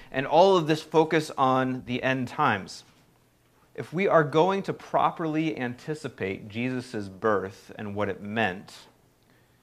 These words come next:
if we're gonna properly celebrate the birth of Christ at Christmas, we also have to look forward to his second coming. His first coming doesn't make sense unless we have that second coming in view as well.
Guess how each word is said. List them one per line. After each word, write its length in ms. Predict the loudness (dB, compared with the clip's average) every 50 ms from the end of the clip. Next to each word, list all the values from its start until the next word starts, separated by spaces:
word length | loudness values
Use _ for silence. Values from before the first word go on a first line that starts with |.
| _ _ _ _ _ _ _ _ _ _ _ _ _ _ _
if 80 | -6
we're 60 | -2 0
gonna 140 | 0 0
properly 600 | 0 -2 -2 2 2 2 2 2 -2 -4 -2 -2 -4
celebrate 840 | -6 -6 -4 -2 0 0 0 0 -2 -2 -2 -2 -2 -4 -8 -14 -20 -20 _ _ _ _ _ _ _ -10
the 100 | -8 -8
birth 420 | -6 -2 0 2 2 2 0 -4
of 240 | -10 -14 -14 -14 -16
Christ 580 | -16 -10 -6 -4 -2 -2 -2 -4 -8 -14 -16 -12 -10
at 160 | -10 -10 -12
Christmas, 560 | -12 -10 -8 -8 -8 -8 -10 -12 -12 -10 -10
we 100 | -10 -10
also 460 | -8 -8 -6 -6 -6 -6 -6 -6 -6
have 240 | -4 -4 -6 -6 -6
to 80 | -8 -8
look 200 | -6 -6 -8 -8
forward 440 | -8 -8 -8 -6 -6 -6 -8 -10 -10
to 100 | -12 -12
his 160 | -12 -14 -16
second 420 | -14 -12 -12 -12 -10 -12 -14 -14
coming. 360 | -12 -14 -14 -14 -14 -18 -20 -20 _ _ _ _ _ _ _ _ _ _ _ _ _ _ _ _
His 180 | -6 -6 -6
first 400 | -6 -6 -2 2 2 2 2 0
coming 380 | -4 -2 0 0 2 0 2 4
doesn't 340 | 6 6 6 4 0 -4 -2
make 180 | -2 -2 -2
sense 460 | -4 -6 -2 0 0 0 0 -2 -6 -8
unless 460 | -6 -4 -2 0 0 -2 -2 -6 -8
we 140 | -6 -4 -2
have 280 | 0 0 0 0 2
that 220 | 0 0 0 -2 -6
second 480 | -12 -6 -6 -6 -6 -6 -8 -10 -10
coming 500 | -10 -8 -6 -6 -4 -4 -6 -6 -8 -10 -14 -18 -20 -20 -20 -16 -10
in 240 | -8 -8 -8 -8
view 400 | -8 -4 -2 -2 0 0 -2 -2
as 220 | -2 -4 -4 -4 -2
well. 400 | 2 4 4 4 2 0 -6